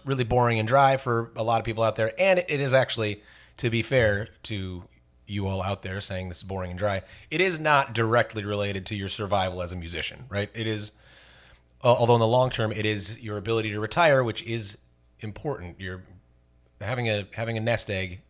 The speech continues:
very important. You don't have to put the whole six thousand dollars a year in there. But what I'm trying to say is you can have your bank account set up so that it automatically takes X number of dollars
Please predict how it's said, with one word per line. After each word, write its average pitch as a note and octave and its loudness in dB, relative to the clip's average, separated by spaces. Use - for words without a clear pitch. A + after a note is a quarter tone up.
very A2+ 2
important. F#2+ -4
You G2 -4
don't C3+ 4
have E3+ 0
to - -14
put F#3 -6
the B2+ -4
whole C#3 -2
six - -4
thousand G#2 0
dollars F#2+ -4
a F#2+ -8
year F#2+ -6
in F2+ -8
there. E2+ -12
But B2 6
what B2 -2
I'm A#2+ 0
trying E3+ 4
to C3 2
say A#2 0
is G2+ -4
you G#2+ -10
can A#2 -6
have C#3 0
your A#2 -4
bank B2+ -2
account G2+ -6
set - -2
up A#2 -2
so A2 -6
that G2 -4
it G2+ -12
automatically G2+ -4
takes - -6
X A2+ -6
number G2 -2
of F2+ -2
dollars G#2+ 2